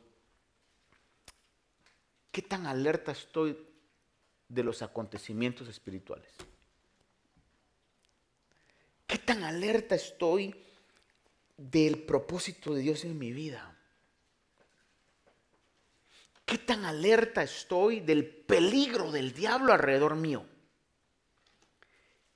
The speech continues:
¿Qué tan alerta estoy? Porque la Biblia nos dice, "Estén sobrios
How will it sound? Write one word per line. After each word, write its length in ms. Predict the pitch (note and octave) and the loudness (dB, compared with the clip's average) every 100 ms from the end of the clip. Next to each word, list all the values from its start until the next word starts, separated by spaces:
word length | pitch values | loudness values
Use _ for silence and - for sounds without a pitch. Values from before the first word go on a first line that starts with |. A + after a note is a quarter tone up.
| - | -10
¿Qué 120 | - | -8
tan 240 | - G#3+ | -4 -6
alerta 440 | E3 - G3+ G#3 E3 | -6 -6 -6 -4 -8
estoy? 400 | - - F#2+ D#2+ _ _ _ _ _ _ _ _ _ _ _ _ _ _ _ _ _ _ _ | -12 -14 -16 -16 _ _ _ _ _ _ _ _ _ _ _ _ _ _ _ _ _ _ _
Porque 240 | - C#3+ C#3+ | -2 2 2
la 60 | |
Biblia 180 | A#2+ F#3 | 4 4
nos 100 | E3+ | 4
dice, 540 | D3 A#2+ G2+ - - _ | -2 -2 -6 -8 -20 _
"Estén 600 | A2 - D#3 D#3+ D#3 - | -10 -2 0 0 -2 -10
sobrios 800 | - - D#3 E3 F#3 F3 - - | -10 2 4 4 -2 -4 -12 -20